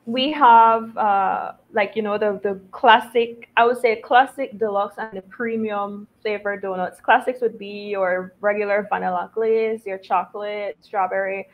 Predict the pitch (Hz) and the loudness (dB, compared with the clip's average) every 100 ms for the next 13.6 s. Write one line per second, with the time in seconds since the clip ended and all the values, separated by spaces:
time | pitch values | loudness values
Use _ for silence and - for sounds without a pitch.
0 | _ - 220 - 190 - 208 190 180 175 | _ -10 -6 -6 -6 -6 -6 -6 -6 -10
1 | - 196 _ - 214 214 220 220 202 185 | -14 -20 _ -8 -2 0 0 -2 -4 -6
2 | 190 - - 214 214 196 190 185 185 180 | -6 -2 0 0 0 -2 -2 -2 -2 -4
3 | 190 _ _ _ - - 214 208 208 214 | -8 _ _ _ -8 -4 -2 -2 -2 -2
4 | 214 - - 196 214 - 233 240 _ 294 | -6 -12 -16 -8 -8 -8 -14 -14 _ -8
5 | 302 392 330 220 190 190 214 - _ _ | -6 -4 -4 -4 -2 -4 -8 -12 _ _
6 | - 226 226 240 233 208 208 208 196 185 | -4 0 0 -2 -10 -12 -10 -6 -4 -4
7 | 190 _ - - 220 196 _ - 196 196 | -8 _ -18 -14 -12 -12 _ -10 -6 -6
8 | - _ _ _ _ 208 202 196 190 - | -8 _ _ _ _ -4 -2 -2 -2 -4
9 | - _ _ _ _ _ _ _ _ - | -12 _ _ _ _ _ _ _ _ 2
10 | 208 185 175 180 - _ 190 - - 262 | 4 4 0 -4 -16 _ -6 -6 -2 0
11 | 214 202 - 208 214 - 185 190 190 _ | 2 -2 -8 -14 -14 -10 -8 -8 -12 _
12 | _ _ _ _ 233 233 226 220 226 226 | _ _ _ _ -2 0 -2 -4 -10 -16
13 | - - 208 196 190 - | -16 -12 -8 -6 -8 -14